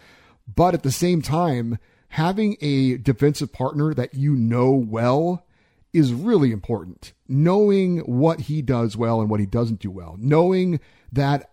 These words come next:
you can take a chance because you know your partner's got your back. Um, those are all things that only come with a significant amount of playing time with another player. And again, sometimes that's a luxury if you have injuries or, or, or different situations.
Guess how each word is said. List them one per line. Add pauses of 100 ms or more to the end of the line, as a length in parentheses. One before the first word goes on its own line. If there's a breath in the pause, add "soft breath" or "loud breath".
you
can
take
a
chance
because
you
know
your
partner's
got
your
back. (360 soft breath)
Um,
those
are
all
things
that
only
come (340 soft breath)
with
a
significant
amount
of
playing
time (100)
with
another
player.
And
again,
sometimes
that's
a
luxury
if
you
have
injuries
or,
or,
or
different
situations.